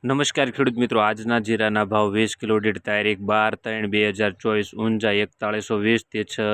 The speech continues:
હજાર છસો ચાલીસ રૂપિયા, બોટાદ બેતાલીસો એકાવનથી પાંચ હજાર ચારસો સિત્તેર રૂપિયા, રાજકોટ ચાર હજાર બાસઠથી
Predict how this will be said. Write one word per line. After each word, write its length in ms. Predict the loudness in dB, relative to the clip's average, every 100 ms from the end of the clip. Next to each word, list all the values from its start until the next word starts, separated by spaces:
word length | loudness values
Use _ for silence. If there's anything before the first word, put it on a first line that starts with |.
| -2
હજાર 200 | -2 -4
છસો 440 | -4 -4 -4 -4 -4
ચાલીસ 360 | -2 0 0
રૂપિયા, 340 | 0 -2 -2 -2
બોટાદ 500 | 0 0 0 -6 -2
બેતાલીસો 680 | -2 -2 -2 -2 -2 0 0
એકાવનથી 640 | 0 -2 -4 -4 -4 -6
પાંચ 400 | -4 -2 -2 -4
હજાર 240 | -2 -2 -2
ચારસો 500 | -4 -6 -6 -6 -6
સિત્તેર 420 | -4 -8 -6 -6
રૂપિયા, 420 | -4 -4 -2 -2
રાજકોટ 640 | 0 0 0 -4 -6 -6 -2
ચાર 280 | 0 0 0
હજાર 260 | 0 -2
બાસઠથી 680 | 0 0 0 0 -2 -2 -8